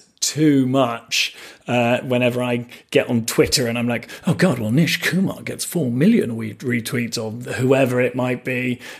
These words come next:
And, uh, uh, and then this goes and has a rare old time mixing together with a bit of A D H D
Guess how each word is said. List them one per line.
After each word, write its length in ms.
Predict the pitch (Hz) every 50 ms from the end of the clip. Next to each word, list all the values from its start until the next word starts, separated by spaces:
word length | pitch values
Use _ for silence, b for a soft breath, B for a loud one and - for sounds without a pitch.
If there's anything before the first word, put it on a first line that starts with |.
| B B
And, 540 | - 131 135 135 135 131 131 131 131 127 127
uh, 320 | 135 131 131 127 127 - - -
uh, 220 | 135 127 127 123 - -
and 160 | 147 131 131
then 160 | 131 127 123
this 200 | 131 127 120 -
goes 240 | - 135 123 120 123
and 280 | 123 120 120 120 113 113
has 260 | - 117 127 123 131
a 120 | 123 113 - -
rare 420 | 180 135 139 156 147 135 139 131 127
old 220 | 123 123 123 123
time 440 | - 143 139 127 123 127 127 127 131
mixing 300 | 139 120 - - 131 120
together 380 | 131 123 120 135 131 123 131
with 140 | 127 131 127
a 20 | 127
bit 180 | 123 127 127
of 100 | 131 127
A 140 | 131 131 131
D 120 | 127 135 131
H 300 | 127 131 123 117 - -
D 440 | - 139 139 131 127 127 123 117